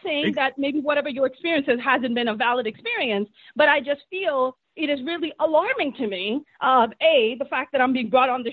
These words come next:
Speaker 1: show and we're talking about anti-vaxxer crap all over again. We're not gonna be able to get out of this covid. We're not gonna be able to get out of this pandemic if we have more people who believe the kind of information that you believe in. And the fact that people are saying, "Oh my God, I'm gonna do my own,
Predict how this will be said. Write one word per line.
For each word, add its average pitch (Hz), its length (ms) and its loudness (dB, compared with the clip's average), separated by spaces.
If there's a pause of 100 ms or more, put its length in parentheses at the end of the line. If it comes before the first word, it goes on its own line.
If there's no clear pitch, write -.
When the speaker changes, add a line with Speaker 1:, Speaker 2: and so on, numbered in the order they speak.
(120)
Speaker 1:
show 254 220 2
and 240 120 -6
we're 233 140 0
talking 254 280 -2
about 233 200 -2
anti-vaxxer 233 680 -4
crap 240 280 -2 (140)
all 233 240 4
over 220 180 0
again. 202 420 -6 (240)
We're 277 100 4
not 285 180 4
gonna 330 160 -6
be 311 80 -4
able 262 140 -8
to 233 80 -12
get 247 140 0
out 247 120 0
of 202 60 -12
this 254 80 -8 (100)
covid. 247 360 0 (260)
We're 262 80 -2
not 285 180 0
gonna 349 140 -2
be 320 80 -4
able 262 160 -6
to 269 60 -8
get 247 140 2
out 240 100 2
of 208 80 -6
this 262 140 -6
pandemic 240 560 -4
if 262 160 0
we 254 120 2
have 262 180 2
more 262 200 2
people 233 340 -2
who 247 100 -6
believe 247 300 0 (260)
the 262 80 2
kind 269 220 0
of 254 80 -4
information 247 440 -4
that 226 140 -6
you 240 80 -10
believe 381 300 0
in. 254 160 -2 (180)
And 311 100 0
the 302 80 2
fact 311 280 -2
that 285 100 -2
people 294 260 0
are 277 160 2
saying, 269 280 0
"Oh 302 80 -2
my 302 100 -2
God, 330 160 2
I'm 294 100 0
gonna 277 140 0
do 277 140 -2
my 269 220 0
own, 302 300 4